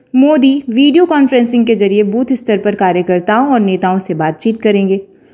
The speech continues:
इसके साथ ही पच्चीस जून को बीजेपी अलग तरह से जनता से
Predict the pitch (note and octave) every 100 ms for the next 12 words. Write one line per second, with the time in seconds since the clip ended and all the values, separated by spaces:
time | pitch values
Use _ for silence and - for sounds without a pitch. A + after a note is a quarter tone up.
0 | _ - - F#4 F#4 F4 F#4+ F4 F4+ -
1 | D#4+ - F#4+ G#4 C#4 C#4 B3 C4 A#3+ A3+
2 | B3+ B3+ A#3 - A#3+ C#4 - G#3 G3+ G3
3 | G3+ - _ _ G#3 B3+ B3+ C4+ C4 A3+
4 | G#3+